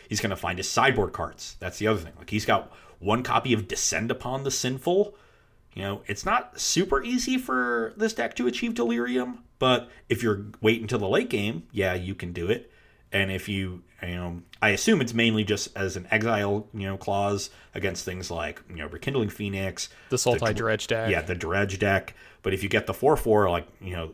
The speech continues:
Speaker 1: the card is awesome. So a very powerful singleton to tutor for,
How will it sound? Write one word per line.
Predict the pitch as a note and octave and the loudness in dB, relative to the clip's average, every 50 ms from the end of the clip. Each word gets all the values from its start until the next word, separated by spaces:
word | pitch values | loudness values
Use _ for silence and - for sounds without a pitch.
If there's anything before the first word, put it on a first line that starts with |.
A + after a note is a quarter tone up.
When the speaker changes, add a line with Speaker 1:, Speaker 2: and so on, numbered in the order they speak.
| _ - | _ -10
Speaker 1:
the | - | -8
card | - - E2+ E2 | -6 -4 -6 -4
is | E2 F2 | -4 0
awesome. | A#2+ C#3+ D3+ C3 - - E2+ D#2+ E2+ | 4 4 4 4 4 -2 -8 -10 -10
So | - - G2 F2 E2+ E2+ - - - - - - | -6 -6 -4 -4 -6 -8 -10 -14 -20 -18 -10 -6
a | F#2+ | 0
very | F#2 G#2 A2+ B2 B2 | 2 4 4 4 4
powerful | A#2+ A#2+ - - - - G2 A2+ A#2 A2 - A2 | 2 0 -2 -2 0 2 2 2 2 2 0 -4
singleton | - - G2 G2+ G2+ G2+ - - G#2+ G2+ | -4 -2 -4 -2 -2 -4 -2 -4 -4 -4
to | G#2 G2 | -4 -6
tutor | - - G#2 G2 G2 | -6 -4 -4 -4 -4
for, | - - G#2 G2+ G2+ G2+ G2+ G2+ | -4 -2 -2 0 2 0 0 -2